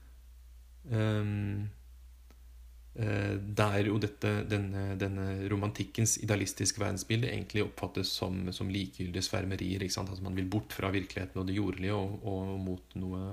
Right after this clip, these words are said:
annet. Ehm, eh,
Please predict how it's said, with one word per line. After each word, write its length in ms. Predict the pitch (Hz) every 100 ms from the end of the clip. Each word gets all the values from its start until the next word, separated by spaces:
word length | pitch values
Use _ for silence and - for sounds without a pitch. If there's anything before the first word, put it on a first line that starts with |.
| -
annet. 400 | 98 98 101 - - - - - - - - - - -
Ehm, 500 | 104 107 101 95 95 - - - - - - - - - - - - - - -
eh, 440 | 113 113 110 113